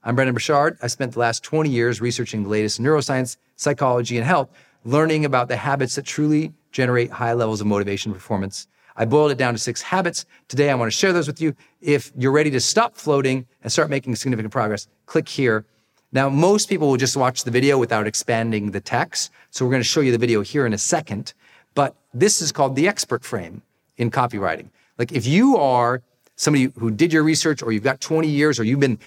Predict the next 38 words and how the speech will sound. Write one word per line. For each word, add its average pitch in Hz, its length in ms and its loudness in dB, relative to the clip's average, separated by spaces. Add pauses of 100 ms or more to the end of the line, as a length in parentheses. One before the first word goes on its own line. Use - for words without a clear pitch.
consulting 156 520 0
for 139 100 0
thirty 143 300 2
years, 143 260 2
and 107 80 -2
now 123 120 0
you're 139 140 0
gonna 123 60 0
roll 131 160 4
out 135 140 0
your 98 160 -6 (180)
life 160 220 2
coaching 143 320 0
thing 139 180 0
or 113 40 2
whatever, 110 500 0 (680)
really, 190 600 2 (640)
like, 139 240 0
live 190 300 2
on 139 140 2
that. 117 260 -2
Be 151 80 2
proud 196 400 0
about 127 280 0
that. 90 140 -8
Say - 160 0
you 196 220 4
figured 196 380 2
it 160 80 2
out 175 240 0 (280)
and 147 200 0
use 185 220 4
that 160 140 4
as 139 100 -4
the - 60 -10
copy, 175 280 0
'cause 123 180 -2
people 214 500 0